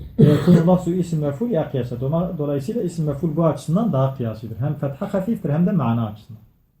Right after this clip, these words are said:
Kel mudhali vel mukami vel mudahreci vel muntalaki vel mustahreci vel muhrencemi. Kale muhrencemül cameli vel nu'iyyi vel nu'iyyu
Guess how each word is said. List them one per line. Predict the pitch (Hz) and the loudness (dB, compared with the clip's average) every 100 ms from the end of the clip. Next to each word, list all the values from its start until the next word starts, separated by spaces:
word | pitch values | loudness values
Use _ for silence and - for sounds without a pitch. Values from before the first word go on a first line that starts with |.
| _ _ _ _ _ _ | _ _ _ _ _ _
Kel | - 160 | -8 -4
mudhali | 156 147 - 147 147 | -2 -4 -2 -2 0
vel | 156 | 0
mukami | 147 143 151 147 143 143 | -2 -4 -2 -2 0 -2
vel | 147 | -2
mudahreci | 139 147 143 139 139 | 0 -2 0 -2 -2
vel | 143 143 | -2 -2
muntalaki | 139 135 147 143 143 | -4 -4 -4 -2 -4
vel | 143 | -4
mustahreci | 139 135 147 135 135 160 | -6 -8 -8 -6 -4 -4
vel | |
muhrencemi. | 135 127 127 123 117 117 | -4 -6 -6 -6 -6 -6
Kale | - 147 165 202 - _ _ _ - | -2 -2 -2 -4 -12 _ _ _ -10
muhrencemül | 135 - 151 165 139 135 131 120 113 | -8 -4 0 0 0 0 0 -2 -2
cameli | 147 147 135 120 123 | -2 0 -2 -2 -2
vel | 131 139 | 0 -2
nu'iyyi | 127 123 165 160 170 160 147 180 190 208 - _ - - - 139 | -2 -4 -4 0 0 0 0 0 0 -6 -14 _ -20 -16 -12 -8
vel | 147 | -4
nu'iyyu | 135 139 156 180 | -2 -2 0 -2